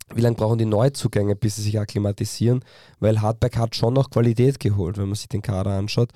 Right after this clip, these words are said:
Also vier, fünf Tage vor Transferschluss hat man noch einmal richtig zugeschlagen und da hat man schon den einen oder anderen, ähm, Spieler geholt, in allen voran natürlich Dominik Frieser,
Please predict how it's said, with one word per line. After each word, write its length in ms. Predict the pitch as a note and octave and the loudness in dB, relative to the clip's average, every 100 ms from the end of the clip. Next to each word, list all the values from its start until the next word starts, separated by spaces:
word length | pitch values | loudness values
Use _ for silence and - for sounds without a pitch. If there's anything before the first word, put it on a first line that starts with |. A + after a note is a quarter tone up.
| - - - | -12 -20 -14
Also 440 | - - A2 G#2+ G#2 - - | -10 -2 0 2 0 -8 -6
vier, 160 | - C3 | 0 2
fünf 200 | C3 - | 0 0
Tage 280 | G#2 A2+ A#2+ | 0 0 0
vor 180 | A#2+ | 0
Transferschluss 640 | A#2 B2 - A#2 A#2+ B2 A#2+ | 2 -2 0 0 2 2 0
hat 100 | A2+ | 2
man 100 | A#2 | 0
noch 100 | A#2 | 2
einmal 160 | A#2 A2+ | 0 0
richtig 420 | B2 - A#2 - | -2 -2 -6 -2
zugeschlagen 640 | C#3+ C3+ C3 B2+ C#3 E3 - _ _ - _ | 0 0 0 0 0 -2 -8 _ _ -20 _
und 320 | - A#2+ A2 | -4 -4 -2
da 120 | A#2+ | -2
hat 240 | A2+ - C3+ | 0 -2 2
man 260 | C3 B2+ - _ _ _ | 2 2 -2 _ _ _
schon 160 | - C3+ | 0 4
den 100 | B2+ | 6
einen 140 | G#2+ | 6
oder 120 | B2 | 4
anderen, 320 | A#2+ B2 B2 - _ | 4 4 2 -2 _
ähm, 260 | F2+ G#2 - | 0 0 -2
Spieler 340 | - A#2+ A#2 | -4 0 2
geholt, 500 | A2+ A2 B2 C3+ - - - | 4 4 4 2 -4 -16 -8
in 240 | F2 G#2+ | -4 0
allen 180 | A2 A2+ | 0 0
voran 280 | A2 G#2+ G2+ | 0 0 0
natürlich 300 | G#2+ A2+ A2 | 0 0 0
Dominik 340 | A#2 A#2 A2+ | 0 0 -2
Frieser, 540 | - A#2 A#2 A2 C#3 | -4 -2 0 2 2